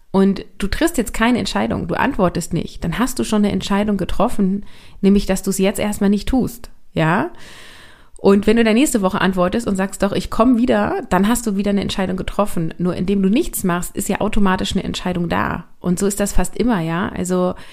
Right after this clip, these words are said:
wenn du dich jetzt noch für keine Kita entschieden hast für dein Kind oder für irgendeine Betreuungseinrichtung, dann hast du dich schon automatisch dafür entschieden, dass du oder der, dein Partner, der Vater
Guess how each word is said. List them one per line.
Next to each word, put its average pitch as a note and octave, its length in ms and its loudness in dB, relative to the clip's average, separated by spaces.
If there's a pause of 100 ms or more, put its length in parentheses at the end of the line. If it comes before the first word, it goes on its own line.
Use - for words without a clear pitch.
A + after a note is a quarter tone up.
(220)
wenn F3+ 240 2
du F3+ 220 0
dich F3+ 180 -2
jetzt F#3 140 -6
noch F3+ 160 0
für - 100 6
keine F#3+ 240 2
Kita C#4+ 260 2
entschieden F3+ 520 -2
hast - 240 -6
für - 80 0
dein F3 180 -2
Kind F3 420 -4
oder - 240 -4
für - 120 -6
irgendeine F3 300 0
Betreuungseinrichtung, G3+ 960 -2
dann F#3 160 -2
hast A3+ 180 0
du G#3+ 40 -2
dich G3+ 140 -4
schon G3 120 -2
automatisch G#3+ 500 0
dafür G3 220 -2
entschieden, G3+ 600 0 (340)
dass F#3 200 0
du A#3+ 220 2
oder F#3+ 240 0
der, F#3 160 -2 (140)
dein F3+ 180 -2
Partner, G3+ 480 0
der F3 100 -2
Vater F#3 600 -2